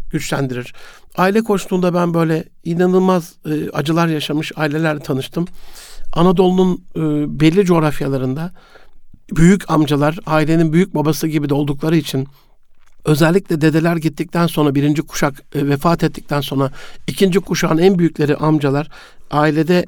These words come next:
yarı baba sayıldıkları için amca baba yarısıdır demiştik ya, e, bazen özellikle hanımefendilerle ilgili, gelinlerle ilgili iş zorbalığa dönen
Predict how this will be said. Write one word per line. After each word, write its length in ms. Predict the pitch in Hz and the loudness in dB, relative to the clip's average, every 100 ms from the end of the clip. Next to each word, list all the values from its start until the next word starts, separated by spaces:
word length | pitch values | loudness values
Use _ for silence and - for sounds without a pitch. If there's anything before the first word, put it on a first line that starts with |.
| - | 0
yarı 260 | 151 185 | 2 4
baba 180 | 185 160 | 4 2
sayıldıkları 540 | - 143 131 - 139 | 2 -2 -2 -4 -2
için 220 | 135 - 127 | -2 -2 -2
amca 360 | 147 151 156 | 0 2 2
baba 180 | 147 160 | 2 2
yarısıdır 480 | 151 143 147 143 131 | 2 0 -2 -2 0
demiştik 420 | 147 156 294 - | 0 0 -4 -2
ya, 140 | 165 226 - - - - - - | -4 -4 -14 -20 -20 -20 -20 -2
e, 260 | 156 156 151 | 2 4 2
bazen 460 | 208 220 208 196 - - - - _ - - - - | 0 0 0 -2 -6 -16 -20 -20 _ -20 -20 -14 -2
özellikle 500 | 156 185 214 247 175 | 2 4 2 0 -2
hanımefendilerle 840 | 185 190 175 165 156 151 143 135 | 2 2 0 0 0 -2 -2 -2
ilgili, 320 | 127 127 135 | -2 -2 -2
gelinlerle 580 | 135 151 165 170 165 147 | 0 2 2 2 0 0
ilgili 320 | 143 135 160 165 - - - | 0 0 -4 -4 -12 -20 -4
iş 200 | 185 190 | -2 -2
zorbalığa 720 | - 160 156 156 165 175 180 | -2 0 0 2 2 2 2
dönen 340 | 165 147 147 | 2 0 0